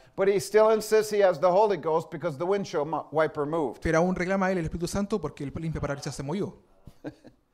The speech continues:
Speaker 1: There was a day when the truth of God's word was Noah's preaching.
Speaker 2: Hubo un día en que el tiemp-, eh, en que la palabra de Dios era conocido con la predicación.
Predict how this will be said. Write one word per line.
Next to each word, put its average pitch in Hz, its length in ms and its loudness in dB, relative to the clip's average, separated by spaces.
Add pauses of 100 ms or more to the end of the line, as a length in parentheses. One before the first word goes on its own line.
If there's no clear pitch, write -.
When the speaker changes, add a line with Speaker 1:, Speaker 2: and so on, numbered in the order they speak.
(500)
Speaker 1:
There 190 140 4
was 220 180 4
a 208 80 6
day 226 300 4
when 208 260 0
the 180 160 -4 (260)
truth 220 260 -2
of 160 140 -4
God's 185 320 4
word 202 300 0
was 190 180 -2
Noah's 190 500 0 (440)
preaching. 147 440 -4 (1300)
Speaker 2:
Hubo 175 120 2
un 185 80 2
día 202 160 2
en 196 60 2
que 214 80 0
el 165 60 -2
tiemp-, 190 220 0
eh, 151 240 -4
en 147 180 -2
que 147 140 -4
la 143 80 4
palabra 165 240 4
de 175 40 2
Dios 180 200 0
era 175 100 0
conocido 175 440 -2
con 170 120 -2
la 156 100 0
predicación. 147 540 -4